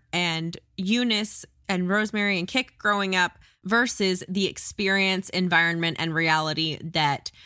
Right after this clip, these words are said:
Bobby, Jean, and Teddy, the youngest Kennedy siblings, were growing up in, because so very much changes just in the timeline of those nine kids.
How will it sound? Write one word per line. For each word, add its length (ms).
Bobby, 500
Jean, 480
and 320
Teddy, 480
the 160
youngest 800
Kennedy 320
siblings, 540
were 80
growing 360
up 200
in, 280
because 640
so 800
very 320
much 520
changes 760
just 640
in 200
the 100
timeline 800
of 200
those 200
nine 240
kids. 460